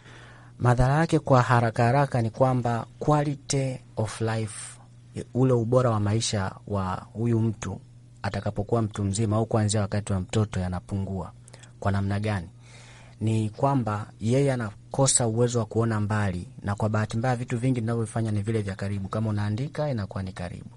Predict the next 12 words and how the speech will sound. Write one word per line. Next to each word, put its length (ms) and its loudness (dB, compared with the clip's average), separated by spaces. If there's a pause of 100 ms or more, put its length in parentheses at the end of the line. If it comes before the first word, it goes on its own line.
(160)
Ukiwa 260 -2
unaongea, 420 0
unaongea 320 -2
na 100 -2
mtu 200 -4
ambaye 220 -2
yupo 160 -8
karibu. 360 -10 (840)
Lakini 240 -2
ukiwa 160 0
unavuka 340 0
barabara 640 2